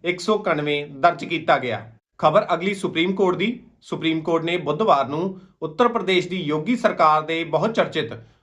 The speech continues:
ਬਲਡੋਜ਼ਰ ਐਕਸ਼ਨ ਤੇ ਆਪਣਾ ਫੈਸਲਾ ਸੁਣਾ ਦਿੱਤਾ। ਅਦਾਲਤ ਨੇ ਕਿਹਾ ਕਿ ਕਿਸੇ ਘਰ ਨੂੰ ਸਿਰਫ ਇਸ ਆਧਾਰ ਤੇ ਨਹੀਂ ਢਾਇਆ ਜਾ ਸਕਦਾ ਕਿ ਉਹ ਕਿਸੇ ਅਪਰਾਧਿਕ ਮਾਮਲੇ ਦੇ ਵਿੱਚ ਦੋਸ਼ੀ ਜਾਂ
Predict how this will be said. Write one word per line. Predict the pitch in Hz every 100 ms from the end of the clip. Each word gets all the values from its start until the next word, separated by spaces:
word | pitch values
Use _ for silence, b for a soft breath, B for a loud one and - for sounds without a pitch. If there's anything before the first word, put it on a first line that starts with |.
| b
ਬਲਡੋਜ਼ਰ | 120 151 156 165 165 240
ਐਕਸ਼ਨ | 196 - 180
ਤੇ | 180 147
ਆਪਣਾ | 139 160 156
ਫੈਸਲਾ | 156 127 165
ਸੁਣਾ | 165 160 131
ਦਿੱਤਾ। | 131 127 185 226 b b b -
ਅਦਾਲਤ | 131 139 151
ਨੇ | 165
ਕਿਹਾ | 160 165 165 208 B B B
ਕਿ | -
ਕਿਸੇ | 185 196 190 247
ਘਰ | 247 214 147
ਨੂੰ | 175
ਸਿਰਫ | 175 196 208
ਇਸ | 208 196 196
ਆਧਾਰ | 202 190 165 139
ਤੇ | 165
ਨਹੀਂ | 156 196 233
ਢਾਇਆ | 196 151
ਜਾ | 139
ਸਕਦਾ | 135 147 123 160 190 B B _
ਕਿ | 190
ਉਹ | 196 196
ਕਿਸੇ | 175 190 190
ਅਪਰਾਧਿਕ | 151 151 151 269 254
ਮਾਮਲੇ | 185 151 147 147
ਦੇ | 151
ਵਿੱਚ | 147 160
ਦੋਸ਼ੀ | 135 143 - 202 220 B B
ਜਾਂ | 131 151